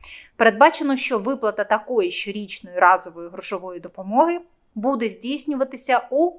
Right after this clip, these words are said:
дві тисячі другому, у, вибачаюсь, у дві тисячі двадцять другому у розмірах не менших, ніж у дві тисячі двадцять першому,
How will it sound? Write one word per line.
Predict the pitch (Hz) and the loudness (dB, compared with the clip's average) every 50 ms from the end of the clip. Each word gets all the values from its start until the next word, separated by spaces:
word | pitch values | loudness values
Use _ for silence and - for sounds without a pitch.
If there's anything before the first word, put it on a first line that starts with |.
| _ _ - | _ _ -16
дві | 190 208 196 214 | -10 -6 -6 -6
тисячі | 214 - 226 214 - 208 170 - - 190 165 | -6 -6 -8 -10 -10 -12 -14 -14 -14 -12 -6
другому, | 160 208 208 190 170 - 190 185 190 220 294 311 - - _ _ _ _ _ _ _ _ - | -4 -2 -2 -2 -4 -6 -8 -6 -2 -2 -2 -2 -4 -20 _ _ _ _ _ _ _ _ -2
у, | 226 220 196 - - - | 0 0 0 0 -2 -6
вибачаюсь, | - 208 196 214 214 - 226 190 175 180 - | -6 -2 -2 -2 -2 2 0 0 0 0 -6
у | 202 | -14
дві | 180 196 220 | -12 -12 -8
тисячі | 226 240 226 - 196 - - 190 | -8 -8 -8 -8 -12 -12 -6 2
двадцять | 190 196 190 185 - 185 175 165 | 4 4 4 4 0 -12 -8 -4
другому | 202 233 240 269 302 311 320 320 - _ - - _ _ _ | -2 -2 0 0 -2 -2 -2 -6 -8 _ -20 -20 _ _ _
у | - 202 196 | 0 4 6
розмірах | 220 269 285 269 294 277 269 269 277 - - - _ _ _ _ _ _ _ 208 | 6 6 6 4 0 -2 -2 -2 -2 -4 -10 -20 _ _ _ _ _ _ _ 0
не | 208 214 220 | 4 4 4
менших, | 190 170 151 151 - - - 311 311 - - _ _ _ - | 4 2 -6 -8 -8 -8 -6 -6 -8 -8 -12 _ _ _ -2
ніж | 202 247 330 359 - - - _ | 0 0 0 0 -2 -12 -16 _
у | - 247 277 | -6 -6 -6
дві | 226 196 180 180 | -6 -6 -10 -10
тисячі | - 214 220 - 226 - - - 185 | -10 -10 -10 -10 -12 -12 -12 -12 -10
двадцять | 165 160 170 175 202 214 - - 196 185 - - _ _ _ - | -4 0 2 2 2 0 -2 -10 -10 -10 -12 -18 _ _ _ 0
першому, | 208 196 170 147 - - - - - | 2 2 2 2 -2 -8 -18 -18 -20